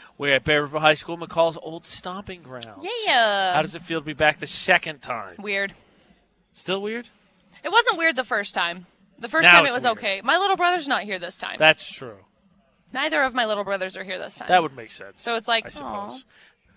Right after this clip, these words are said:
Speaker 1: I feel like if I wandered in the high school that my sisters were at, I would feel weird because they were there and I was there.
Speaker 2: Right.
Speaker 1: Anyway, so we've
Speaker 2: Anyway.
Speaker 1: got free Spud Nuts. Come find us. Get signed up for our spirit competition.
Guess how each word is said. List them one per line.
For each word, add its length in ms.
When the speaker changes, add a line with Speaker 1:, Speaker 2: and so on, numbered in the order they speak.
Speaker 1:
I 60
feel 140
like 80
if 80
I 80
wandered 360
in 120
the 100
high 140
school 520
that 200
my 140
sisters 420
were 80
at, 100
I 100
would 160
feel 180
weird 360
because 640
they 140
were 120
there 220
and 80
I 140
was 180
there. 340
Speaker 2:
Right. 240
Speaker 1:
Anyway, 760
so 80
we've 160
Speaker 2:
Anyway. 40
Speaker 1:
got 160
free 280
Spud 320
Nuts. 200
Come 160
find 320
us. 80
Get 140
signed 200
up 60
for 120
our 40
spirit 340
competition. 680